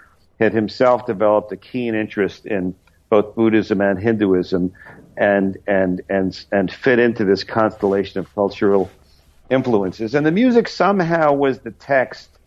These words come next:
As I said, other media would catch up in the next few years, but because it was the quickest to, to create and disseminate, it was the dominant art form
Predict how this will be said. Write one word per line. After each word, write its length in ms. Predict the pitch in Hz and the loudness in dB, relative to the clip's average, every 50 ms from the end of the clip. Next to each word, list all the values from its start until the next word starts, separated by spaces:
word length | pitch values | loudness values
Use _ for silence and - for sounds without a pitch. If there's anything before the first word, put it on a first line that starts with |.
| _ _ _ _ _ _ _ _ _ _ - | _ _ _ _ _ _ _ _ _ _ -10
As 140 | 123 113 107 | -8 -4 -2
I 80 | 127 117 | -2 -2
said, 280 | 113 - 143 120 110 | -2 0 0 0 0
other 220 | 123 135 143 165 165 | 0 -2 -2 -2 -4
media 420 | 156 147 143 143 139 135 131 127 | -4 -4 -4 -2 -2 0 0 0
would 200 | 113 107 101 85 - | 0 0 -2 -2 -2
catch 300 | - 117 107 101 - - | -2 0 0 0 2 2
up 200 | 113 117 113 127 | 2 2 2 0
in 80 | 117 | -2
the 60 | 113 | -2
next 220 | 110 107 107 107 - | -2 -4 -4 -4 -6
few 160 | - 117 107 | -6 -6 -4
years, 380 | 107 101 98 101 101 101 98 98 | -4 -4 -2 0 0 0 0 -2
but 200 | - 98 90 - | -6 -8 -8 -6
because 420 | 104 92 - - - 123 120 - | -8 -10 -4 0 0 0 2 0
it 80 | 131 120 | 0 0
was 260 | 110 107 95 - - _ _ _ _ _ _ _ | 0 -2 -4 -6 -10 _ _ _ _ _ _ _
the 80 | - - | -4 -4
quickest 600 | - - - - 147 131 - - 92 90 - - - _ _ _ _ _ _ _ _ - | -4 -2 0 2 2 2 2 0 0 0 -2 -6 -16 _ _ _ _ _ _ _ _ -4
to, 120 | 107 87 - - _ _ | -4 -4 -4 -10 _ _
to 140 | - 107 101 | -6 -4 -4
create 640 | 98 - - 113 107 113 117 113 113 117 117 - - | -4 -2 0 2 4 4 4 4 4 2 -2 -4 -8
and 100 | - 101 | -8 -8
disseminate, 640 | 92 85 - - - 123 120 120 110 98 95 90 92 98 - _ _ _ _ _ _ _ - | -8 -8 -4 -2 0 0 0 0 -2 -4 -4 -6 -8 -10 -14 _ _ _ _ _ _ _ -8
it 140 | 113 117 139 | -8 -6 -2
was 220 | 123 117 110 - | -2 -2 -2 -2
the 80 | 113 104 | -4 -6
dominant 760 | 90 - 127 120 123 127 131 131 131 123 113 107 104 104 - - - - _ _ _ _ _ _ _ - | -2 2 2 4 4 4 4 2 2 0 0 -2 -4 -6 -10 -16 -20 -20 _ _ _ _ _ _ _ 0
art 220 | 120 120 120 117 | 2 2 2 0
form 420 | - - 110 101 92 85 87 87 | -2 -4 -4 -4 -4 -6 -8 -12